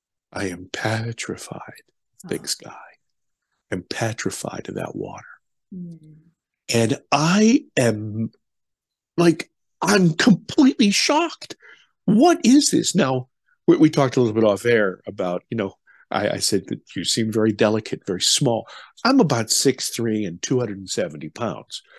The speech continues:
Speaker 1: I am not usually afraid of anything, just in
Speaker 2: Right.
Speaker 1: general,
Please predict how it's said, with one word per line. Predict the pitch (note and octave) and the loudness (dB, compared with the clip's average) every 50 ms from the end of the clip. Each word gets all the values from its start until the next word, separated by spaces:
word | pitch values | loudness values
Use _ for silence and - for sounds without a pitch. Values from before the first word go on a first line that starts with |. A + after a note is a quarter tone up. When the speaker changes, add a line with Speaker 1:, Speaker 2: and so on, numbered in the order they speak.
| - - _ _ _ - | -20 -20 _ _ _ 0
Speaker 1:
I | C#4+ D#4 | 2 4
am | D4 A3 E3+ D#3+ D#3 D3+ D3+ D#3 D#3 | 6 6 6 4 4 4 4 6 6
not | D3+ D#3 D#3 D3+ D3 C#3 C3 B2 A#2 A2+ - - - | 6 6 6 6 4 2 -2 -4 -6 -6 -6 -8 -6
usually | E3 B2+ C3 C#3 D3 D3+ D3 C3+ - - A2 G#2 G#2 G2 G2 F#2+ F#2 F#2+ G2+ - _ _ _ _ _ _ _ _ _ | -2 2 2 4 4 4 4 2 0 -2 -2 -2 -2 -2 -2 -4 -6 -8 -10 -14 _ _ _ _ _ _ _ _ _
afraid | - - _ D#3+ D#3 D#3 C#3+ C3 A#2+ | -20 -10 _ -2 0 2 2 2 2
of | G2+ G#2+ | 0 0
anything, | A2 A#2 A#2+ B2 A#2 - - B2+ B2 B2+ C3 C3+ B2+ _ _ G#3+ F3+ E3 D#3+ | -2 -2 -2 -4 -6 -6 -8 -6 -6 -6 -8 -12 -16 _ _ -8 -6 0 2
just | D3 G#3 D#3 | 2 2 2
in | G3 | 0
Speaker 2:
Right. | D3 B2+ | 0 2
Speaker 1:
general, | - B2 A#2+ B2 B2+ C3+ C#3+ D3 D#3 D#3 | 2 2 2 2 2 2 2 0 0 -2